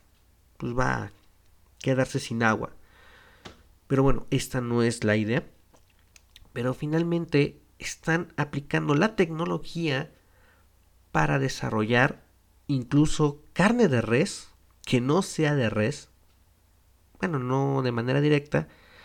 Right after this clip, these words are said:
sino que sea a partir de estas células y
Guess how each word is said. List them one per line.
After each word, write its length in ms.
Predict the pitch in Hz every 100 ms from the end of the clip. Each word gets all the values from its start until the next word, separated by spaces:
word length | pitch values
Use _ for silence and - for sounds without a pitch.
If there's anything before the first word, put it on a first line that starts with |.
| - -
sino 340 | - 160 156
que 100 | 147
sea 160 | 156 170
a 80 |
partir 380 | 180 175 165 151
de 80 | 151
estas 280 | 147 - 139
células 800 | - 196 151 127 185 - - - _ _ _ _ _ _ _ -
y 300 | 170 180